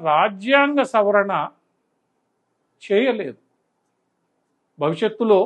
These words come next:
యూనిఫామ్ సివిల్ కోడ్ను ప్రవేశపెట్టినప్పుడు కూడా రాజ్యాంగం మౌలికంగా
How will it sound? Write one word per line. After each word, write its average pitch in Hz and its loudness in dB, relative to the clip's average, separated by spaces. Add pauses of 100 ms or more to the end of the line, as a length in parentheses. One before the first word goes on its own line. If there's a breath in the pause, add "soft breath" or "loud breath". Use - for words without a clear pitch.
(440)
యూనిఫామ్ 262 2
సివిల్ 226 -4
కోడ్ను 208 0
ప్రవేశపెట్టినప్పుడు 175 -6 (100)
కూడా 151 0 (760)
రాజ్యాంగం 254 4 (300)
మౌలికంగా 240 2